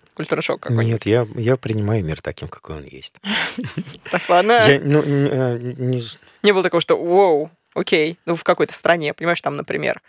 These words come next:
Speaker 1: А, у меня, если, у меня был, наверное, в Азии культурный шок.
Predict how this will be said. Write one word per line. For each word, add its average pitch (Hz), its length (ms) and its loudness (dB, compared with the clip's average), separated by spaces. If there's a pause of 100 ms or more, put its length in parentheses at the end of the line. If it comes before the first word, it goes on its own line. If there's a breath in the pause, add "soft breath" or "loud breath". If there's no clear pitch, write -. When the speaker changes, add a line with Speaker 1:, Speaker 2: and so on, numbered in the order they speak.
(640 soft breath)
Speaker 1:
А, 175 280 -6
у 190 80 -4
меня, 185 440 4
если, 190 300 0
у 170 40 -2
меня 190 140 4
был, 185 140 2
наверное, 175 340 4
в 156 100 4
Азии - 220 2
культурный - 500 -8
шок. - 360 0